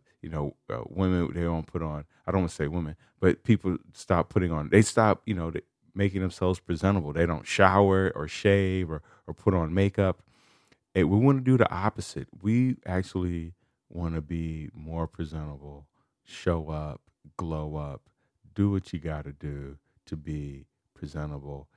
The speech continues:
hit the gym, take care of yourself even more. And then we'll attract people who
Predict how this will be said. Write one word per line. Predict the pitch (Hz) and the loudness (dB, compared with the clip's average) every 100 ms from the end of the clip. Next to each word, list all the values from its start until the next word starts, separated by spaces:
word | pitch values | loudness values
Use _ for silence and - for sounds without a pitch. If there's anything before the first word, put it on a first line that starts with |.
| _ | _
hit | _ 95 90 | _ -4 -4
the | 87 | -6
gym, | 76 80 80 76 73 - _ _ | -10 -10 -10 -10 -12 -18 _ _
take | - 92 92 - | -6 -4 -4 -6
care | 87 80 | -6 -6
of | 76 | -8
yourself | 76 - 73 73 - - | -14 -12 -10 -10 -14 -12
even | 82 78 71 | -10 -10 -12
more. | 73 85 78 71 76 _ _ _ _ | -8 -8 -8 -10 -14 _ _ _ _
And | 87 87 | -6 -2
then | 101 110 - | 0 0 -2
we'll | 104 98 | -2 0
attract | 95 - 107 131 - | -2 0 0 0 0
people | 101 92 90 - | -2 0 -4 -2
who | 101 92 90 | -4 -2 -6